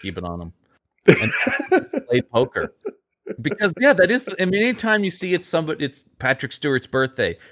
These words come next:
Speaker 1: there's a photo where they're all at his house having dinner. You know, they, uh, Will Wheaton, uh, I, I'm a big fan of Michael Rosenbaum's podcast, Inside of You with Michael Rosenbaum.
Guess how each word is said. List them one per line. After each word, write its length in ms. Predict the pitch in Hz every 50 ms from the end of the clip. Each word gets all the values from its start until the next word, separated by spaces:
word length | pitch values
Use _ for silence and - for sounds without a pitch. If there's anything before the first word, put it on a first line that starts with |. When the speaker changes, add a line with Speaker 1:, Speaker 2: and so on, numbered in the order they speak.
| _ _ -
Speaker 1:
there's 180 | 131 151 143
a 60 | 165
photo 340 | - - 151 151 156 160 156
where 140 | 143 131 131
they're 100 | 127 123
all 240 | 117 113 123 127 135 131
at 60 | 120
his 100 | 120 -
house 320 | - - 117 120 113 - -
having 280 | 104 95 98 104 101
dinner. 420 | 87 104 110 110 95 82 80 76 _ - - - _ _ _ -
You 100 | 127 120
know, 260 | 113 113 113 113 113
they, 580 | 113 107 123 127 127 127 123 123 120 120 - - -
uh, 220 | 127 123 123 131 143 151 151
Will 280 | 139 135 165 196 185
Wheaton, 520 | 143 131 151 196 226 185 135 101 87 92 - _ -
uh, 40 | 107 104 104 104 101 107 107 107 123 123 123 127 123 127 131 127 127 117 -
I, 160 | 73 101 110 -
I'm 140 | 107 135 160
a 40 | 156
big 180 | 127 143 131 117
fan 200 | - 127 117 117
of 120 | 110 95 -
Michael 220 | 104 104 110 98
Rosenbaum's 580 | 90 87 90 101 113 104 101 104 107 113 117 -
podcast, 560 | - 107 104 110 110 - 110 110 110 - -
Inside 320 | 101 - - 87 87 87
of 80 | 92 98
You 60 | 101
with 100 | 101 92
Michael 220 | 92 90 92 92
Rosenbaum. 600 | 87 87 90 92 107 104 95 104 101 107 113 120